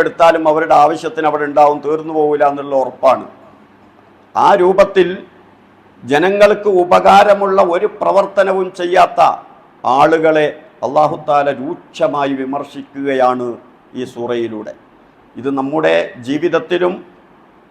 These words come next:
പറിച്ചു നടേണ്ടതാണ്. നമ്മൾ നടത്തുന്ന പ്രാർത്ഥനകളും അർത്ഥവത്തായിരിക്കണം എന്ന രൂപത്തിൽ നമ്മുടെ ജീവിതവുമായി ബന്ധപ്പെട്ട് ഈ സൂറയെ പണ്ഡിതന്മാർ പഠിപ്പിക്കുന്നുണ്ട്.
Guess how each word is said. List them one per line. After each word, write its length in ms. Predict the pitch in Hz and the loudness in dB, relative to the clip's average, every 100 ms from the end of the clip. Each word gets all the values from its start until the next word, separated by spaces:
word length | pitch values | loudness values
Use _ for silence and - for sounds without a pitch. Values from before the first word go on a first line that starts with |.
| _ - | _ 0
പറിച്ചു 340 | 135 156 208 196 | 2 2 2 2
നടേണ്ടതാണ്. 680 | 175 175 175 165 151 147 131 - - - _ 120 | 4 4 4 6 4 4 -4 -8 -18 -20 _ -6
നമ്മൾ 180 | 139 165 160 | -2 0 0
നടത്തുന്ന 400 | 156 160 160 160 143 | -2 -4 -4 -2 2
പ്രാർത്ഥനകളും 760 | 147 151 - 180 175 165 135 101 - - - _ 120 | 2 2 2 2 4 2 0 -6 -18 -20 -20 _ 0
അർത്ഥവത്തായിരിക്കണം 1200 | 151 - 208 202 196 180 175 165 156 156 147 123 - - - - | 0 2 2 4 6 6 6 2 -2 -2 -2 -4 -12 -20 -20 -10
എന്ന 120 | 135 151 | -2 0
രൂപത്തിൽ 420 | 151 160 156 170 160 | 0 -4 -6 -4 -4
നമ്മുടെ 380 | 151 160 165 165 160 - - - - 120 | -2 -2 2 2 0 -8 -20 -20 -14 -2
ജീവിതവുമായി 760 | 180 190 180 175 165 160 160 151 | 0 4 4 4 2 2 2 0
ബന്ധപ്പെട്ട് 560 | 156 160 160 160 160 156 131 - - _ 135 | -2 0 0 -2 -2 -4 -4 -8 -20 _ -10
ഈ 40 | 135 | -6
സൂറയെ 380 | 143 151 151 151 147 | -4 0 2 2 0
പണ്ഡിതന്മാർ 600 | 147 147 151 147 151 143 - - - - | -4 -4 -4 2 4 2 0 -14 -14 -2
പഠിപ്പിക്കുന്നുണ്ട്. 760 | 151 165 175 165 156 151 147 | 0 0 -2 -2 -4 -4 -2